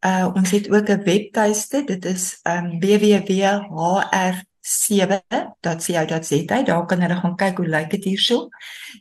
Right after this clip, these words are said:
En dan kan hulle ook vir Anna kontak by nul agt twee, ses nul een, vier nul een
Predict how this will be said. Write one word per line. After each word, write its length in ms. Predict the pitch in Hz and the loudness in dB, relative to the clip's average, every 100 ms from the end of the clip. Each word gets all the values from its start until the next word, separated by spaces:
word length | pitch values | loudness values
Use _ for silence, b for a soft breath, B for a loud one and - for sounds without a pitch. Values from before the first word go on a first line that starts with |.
| _ | _
En 280 | 208 208 202 | 2 4 4
dan 400 | 190 190 196 196 | 2 0 0 0
kan 160 | 196 196 | 0 2
hulle 220 | 196 196 | 0 2
ook 220 | 226 226 | 2 0
vir 260 | - 196 - | 0 0 2
Anna 280 | 226 240 240 | 4 6 4
kontak 500 | 240 202 202 208 208 | 2 2 2 0 0
by 220 | 180 175 | 0 2
nul 160 | 170 214 | 4 6
agt 280 | 339 - - | 4 2 -8
twee, 500 | - 185 196 262 415 - | -2 0 2 2 -2 -6
ses 300 | - 240 220 | 0 0 2
nul 220 | 196 180 | 0 0
een, 400 | 208 226 247 - - | 2 4 4 0 -8
vier 360 | - 214 214 | -4 0 4
nul 380 | 208 208 262 392 208 | 4 4 2 -2 -2
een 360 | 175 156 160 | 0 0 -4